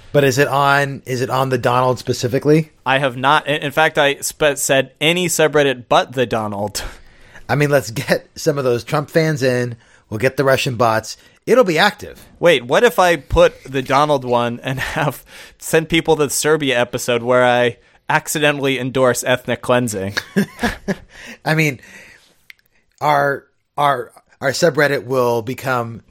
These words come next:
Speaker 1: you know, <laughs> top trending subreddit. <laughs>
Speaker 2: Now, note, I don't endorse ethnic cleansing. I had
Speaker 1: Well, you had a
Speaker 2: misin-,
Speaker 1: change of heart
Speaker 2: I
Speaker 1: about
Speaker 2: had
Speaker 1: ethnic cleansing.
Speaker 2: misinformation.
Speaker 1: Yes.
Speaker 2: I had misinformation.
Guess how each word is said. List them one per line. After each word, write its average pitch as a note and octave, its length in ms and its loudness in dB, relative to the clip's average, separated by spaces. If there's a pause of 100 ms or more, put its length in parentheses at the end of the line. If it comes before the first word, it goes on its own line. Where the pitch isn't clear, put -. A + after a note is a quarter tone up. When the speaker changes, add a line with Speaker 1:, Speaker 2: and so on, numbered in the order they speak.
(220)
Speaker 1:
you D3 60 -2
know, A2+ 280 -4
<laughs> - 120 -20
top D#3 300 -2
trending C3+ 340 -4
subreddit. A#2 560 0 (1400)
<laughs> - 60 -14 (420)
Speaker 2:
Now, D#3+ 140 2
note, D#3 440 4 (160)
I C#3+ 140 2
don't E3+ 340 4
endorse B2+ 560 -2 (140)
ethnic B2+ 320 -2
cleansing. G2+ 580 -6 (100)
I B2+ 140 2
had C3+ 160 2
Speaker 1:
Well, G3 80 6
you F#3 120 2
had F#3 140 4
a E3 40 2
Speaker 2:
misin-, E3 100 -2
Speaker 1:
change D#3 220 -4
of B2+ 80 -4
heart D#3 260 2
Speaker 2:
I A#2+ 40 -8
Speaker 1:
about C3+ 80 4
Speaker 2:
had D3+ 60 8 (120)
Speaker 1:
ethnic - 20 2
cleansing. D#3 80 -6 (280)
Speaker 2:
misinformation. C3 680 -2
Speaker 1:
Yes. - 180 -10
Speaker 2:
I A2+ 60 0
had A#2+ 120 2
misinformation. A2+ 840 0